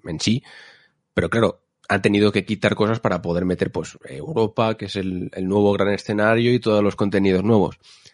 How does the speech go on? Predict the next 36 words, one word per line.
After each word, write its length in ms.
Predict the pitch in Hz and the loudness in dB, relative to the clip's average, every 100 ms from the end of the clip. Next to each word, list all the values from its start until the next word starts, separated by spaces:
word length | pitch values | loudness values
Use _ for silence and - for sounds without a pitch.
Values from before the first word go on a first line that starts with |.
| _ - | _ -2
Y 120 | 117 | 4
han 160 | 123 127 | 4 4
traído, 420 | 127 131 135 131 | 4 4 4 4
de 160 | 120 | 4
hecho, 400 | 123 - 147 143 _ _ | 2 0 -4 -4 _ _
eh, 440 | 95 90 87 87 - | 2 4 6 4 2
escenarios 520 | 95 - 98 117 92 | -2 2 2 2 2
que 120 | 82 | 0
no 100 | 95 | -2
estaban 320 | - 117 107 | 0 2 2
en 140 | 107 104 | 2 2
Destiny 320 | 101 110 98 | 0 0 0
dos, 160 | 107 | 0
pero 200 | - 98 | -2 -4
que 120 | 90 85 | -4 -4
sí 180 | - | 0
estaban 340 | 113 - 110 98 | 2 6 6 6
en 60 | |
el 120 | 98 92 | 0 -2
primer 320 | 98 90 92 | -2 -2 -2
Destiny, 420 | 107 - 107 156 _ _ _ _ _ - | -4 -2 -2 -4 _ _ _ _ _ -2
incluso 480 | 95 92 95 95 | -2 0 0 -2
con 260 | 85 87 82 | -2 -2 -2
incursiones 800 | 85 - 87 - 110 107 101 90 | -4 -4 -6 0 4 6 4 2
y 60 | 85 | -2
con 480 | 90 90 87 85 | -2 -2 -4 -6
asaltos 480 | 85 - 107 107 104 | -6 0 0 0 -2
y 60 | 107 | -2
con 120 | 98 | -2
movidas 460 | 90 87 98 107 107 | -2 0 0 0 -2
que 100 | 98 | 0
había 140 | 95 | 2
en 60 | 101 | 2
el 60 | |
primer 240 | 107 104 - | 2 0 0
juego. 280 | 101 95 | -2 -4